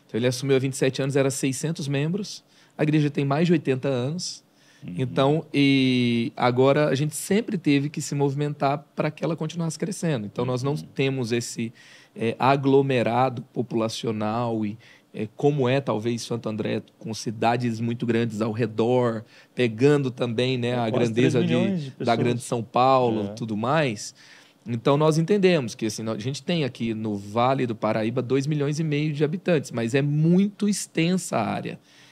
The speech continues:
Speaker 1: Então,
Speaker 2: Distante, né?
Speaker 1: é, então daqui pra Taubaté vai dar trinta, quarenta minutos. É, e o membro, assim
Speaker 2: Que é uma igreja local.
Speaker 1: É, é.
Speaker 2: É, que é uma igreja na cidade
Speaker 1: Sim.
Speaker 2: dele, próxima.
Speaker 1: Mas a gente tinha cinquenta membros lá.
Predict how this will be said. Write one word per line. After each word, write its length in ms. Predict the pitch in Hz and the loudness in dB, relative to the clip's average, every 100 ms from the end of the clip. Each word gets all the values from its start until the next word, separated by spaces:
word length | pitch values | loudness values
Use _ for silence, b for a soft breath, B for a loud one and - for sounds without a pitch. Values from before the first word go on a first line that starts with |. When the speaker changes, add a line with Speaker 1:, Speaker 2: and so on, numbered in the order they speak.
| - | -12
Speaker 1:
Então, 420 | - 101 117 - 143 | -10 -2 0 2 0
Speaker 2:
Distante, 160 | 113 | -4
né? 220 | 90 95 196 | -6 -10 -6
Speaker 1:
é, 540 | - 151 170 156 123 | -2 0 2 2 0
então 180 | 101 123 | -2 -2
daqui 300 | 117 117 135 | -2 -2 -4
pra 300 | 127 139 123 | -2 0 0
Taubaté 640 | 127 117 117 151 - 202 185 | 0 -4 -2 -6 -4 -4 -2
vai 120 | 139 | -2
dar 200 | 131 123 | 0 -4
trinta, 440 | - 135 143 135 | -2 -2 -2 -4
quarenta 360 | 117 113 113 151 | -2 -2 -2 -4
minutos. 640 | 214 214 285 - - - b b b b b - | -2 -4 -6 -12 -16 -16 b b b b b -8
É, 880 | - 113 113 117 117 113 110 110 - | -4 -2 0 0 0 0 -2 -4 -2
e 260 | 165 156 180 | 0 2 2
o 80 | 220 | 2
membro, 440 | 170 147 160 240 - | 2 2 0 -4 -8
assim 280 | - - 175 | -12 -6 -2
Speaker 2:
Que 60 | 123 | 0
é 40 | |
uma 120 | 113 | 0
igreja 220 | 110 110 117 | 0 0 0
local. 480 | 139 - 104 87 - _ | 0 -2 -4 -6 -14 _
Speaker 1:
É, 300 | - 139 170 - | 2 4 4 0
é. 160 | - 190 | 2 4
Speaker 2:
É, 340 | 110 90 92 90 | 2 -2 -6 -6
que 80 | 92 | -6
é 40 | |
uma 80 | 90 | -4
igreja 240 | 95 98 | -2 -2
na 80 | 107 | -4
cidade 300 | 104 104 98 | -2 0 2
Speaker 1:
Sim. 100 | 110 | 2
Speaker 2:
dele, 340 | 208 185 135 110 | 4 4 4 0
próxima. 720 | - 95 101 117 - 90 87 - | -2 0 0 -2 -8 -10 -10 -2
Speaker 1:
Mas 200 | 139 156 | 0 4
a 20 | |
gente 160 | 185 | 4
tinha 160 | 175 208 | 4 2
cinquenta 480 | 208 220 220 240 262 | 2 0 0 2 2
membros 280 | 240 233 240 | 2 0 4
lá. 340 | 175 113 - | 4 4 -2